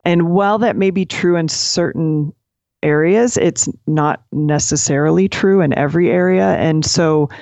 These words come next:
doing a business where I can educate others about wellness, I have to find all my own students.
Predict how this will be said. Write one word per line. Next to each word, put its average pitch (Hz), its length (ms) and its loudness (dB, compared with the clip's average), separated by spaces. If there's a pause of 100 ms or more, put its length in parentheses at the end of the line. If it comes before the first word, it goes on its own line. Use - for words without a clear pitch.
(160)
doing 220 280 2
a 170 40 0
business 156 480 -2
where 147 240 0
I 147 140 -2
can 143 320 -4 (160)
educate 165 560 -4
others 143 400 -2
about 143 320 -4
wellness, 147 560 -2 (520)
I 190 120 0
have 220 280 0
to 170 80 -4
find 151 280 -4
all 147 100 0
my 143 180 0
own 139 140 0
students. - 720 -4